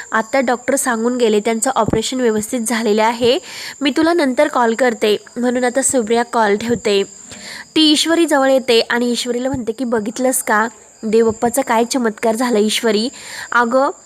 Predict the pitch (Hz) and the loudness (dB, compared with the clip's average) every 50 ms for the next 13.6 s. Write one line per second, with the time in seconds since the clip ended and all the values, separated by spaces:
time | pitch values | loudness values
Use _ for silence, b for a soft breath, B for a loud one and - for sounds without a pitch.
0 | - - - - - 233 226 269 269 277 294 302 320 349 - 339 285 311 311 254 | -20 -20 -20 -16 -8 -2 0 0 2 2 0 0 0 0 0 0 0 0 0 0
1 | 269 269 247 247 254 247 277 - - 269 220 - 285 277 247 233 226 214 - 254 | 0 0 0 0 0 0 -2 -2 -2 -4 -2 0 2 2 2 2 0 0 0 0
2 | 233 214 214 214 - - - 240 254 247 226 254 269 247 269 269 226 - 277 254 | 2 2 0 0 -4 -8 -4 -2 -2 0 0 0 0 0 0 -2 0 0 -2 -2
3 | 269 277 269 233 208 220 233 B B B B B B B - 214 220 220 220 226 | 0 0 2 2 0 0 -2 B B B B B B B -2 0 0 0 0 0
4 | 240 254 233 220 254 233 233 240 254 262 226 226 202 202 226 233 233 240 - 262 | 0 0 0 2 2 2 2 0 0 0 2 2 2 2 0 -2 -2 -2 -2 0
5 | 254 269 247 208 - 233 233 - 240 233 226 240 226 226 254 - _ _ - 233 | 0 2 2 0 -2 -2 -4 -4 -8 -8 -6 -4 -4 -4 -6 -8 _ _ -4 -4
6 | 226 226 - 294 262 - 294 214 202 220 208 214 214 208 208 208 208 208 196 196 | -4 -4 -4 -8 -8 -8 -8 -6 -6 -4 -4 -2 -2 -2 0 0 0 0 -2 -4
7 | - - - - 233 226 - 254 277 262 311 320 302 - 302 233 233 277 269 - | -6 -8 -4 -2 -2 -2 0 -2 -2 -2 -2 -2 -2 -2 -2 -2 0 0 0 0
8 | 262 233 - - 262 254 240 233 269 233 233 220 208 208 214 226 B B B B | -2 -2 -2 0 -2 0 0 0 -2 -2 0 2 2 0 0 -2 B B B B
9 | B B B B B B - 220 240 262 277 247 - 269 285 339 330 - - 311 | B B B B B B 0 0 2 0 -2 -2 -2 0 0 0 0 -2 -4 -4
10 | 254 233 285 285 269 - 277 277 254 302 269 254 233 214 233 226 - - 247 233 | -2 0 0 0 0 0 0 0 2 0 2 2 2 2 0 0 0 -2 -2 0
11 | 233 233 240 254 254 220 233 226 220 220 226 220 220 233 233 - - - 226 240 | 0 0 0 0 0 2 2 0 2 2 0 0 0 0 -2 -2 -2 -4 -4 -2
12 | 226 247 208 196 214 - - _ _ _ _ - 214 233 233 233 233 269 277 - | 0 0 0 0 -2 -4 -12 _ _ _ _ -8 -2 -2 0 0 -2 -4 -4 -4
13 | 302 285 - 262 208 247 240 - - 254 240 254 | -6 -6 -4 -2 0 0 0 0 0 0 0 -2